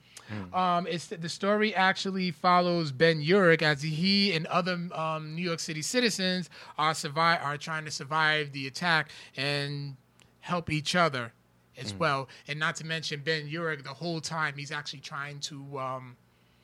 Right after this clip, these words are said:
Speaker 2: report and tell the story
Speaker 1: Mm-hmm.
Speaker 2: of the attack.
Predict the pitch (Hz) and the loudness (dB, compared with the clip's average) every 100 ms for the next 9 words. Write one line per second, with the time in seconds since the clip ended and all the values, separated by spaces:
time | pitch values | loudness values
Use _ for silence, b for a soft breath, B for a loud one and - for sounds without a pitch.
0 | B B B B _ 135 151 - 185 175 | B B B B _ -10 -8 -2 0 0
1 | - 156 147 170 156 139 - - 190 160 | -2 -8 -6 -2 -2 -2 -4 4 6 6
2 | 123 113 - _ - 101 90 98 _ _ | 4 -4 -10 _ -14 -14 -14 -20 _ _
3 | _ _ - 143 139 131 143 123 113 | _ _ -2 0 0 -2 -2 -2 -2